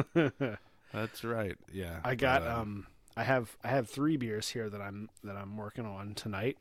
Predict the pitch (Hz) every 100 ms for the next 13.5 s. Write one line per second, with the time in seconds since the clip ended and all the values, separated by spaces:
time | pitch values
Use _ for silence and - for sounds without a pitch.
0 | - 110 - 107 - 113 101 101 101 104
1 | 110 98 - 110 95 98 101 95 104 147
2 | 175 _ _ - 101 87 90 - 92 90
3 | 92 101 95 113 120 151 185 - 78 76
4 | 69 - - - - 123 123 117 120 117
5 | 117 120 135 135 127 123 - - - -
6 | - 120 113 110 110 - 104 104 104 101
7 | 101 98 - - - - - - - -
8 | 90 85 - - - - - - - -
9 | - 87 - 104 95 - - - - -
10 | - - 147 135 123 - 117 117 113 107
11 | 104 - - - _ _ _ - _ -
12 | - 127 - 120 110 117 113 - 120 104
13 | 98 - - 110 101